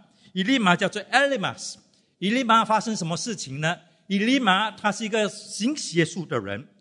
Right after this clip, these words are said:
然而他也要尝试抵挡保罗所做的事情。而保罗被圣灵充满，保罗就说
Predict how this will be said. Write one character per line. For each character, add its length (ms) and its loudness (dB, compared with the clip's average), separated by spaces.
然 200 2
而 240 0
他 160 0
也 160 -2
要 220 0
尝 360 -4
试 280 -4
抵 280 -4
挡 300 0
保 240 0
罗 240 -4
所 200 -12
做 280 0
的 120 -8
事 160 -10
情。 360 -14
而 120 0
保 220 2
罗 340 0
被 220 0
圣 340 0
灵 160 0
充 220 -6
满， 300 2
保 120 -8
罗 120 -6
就 120 -14
说 440 2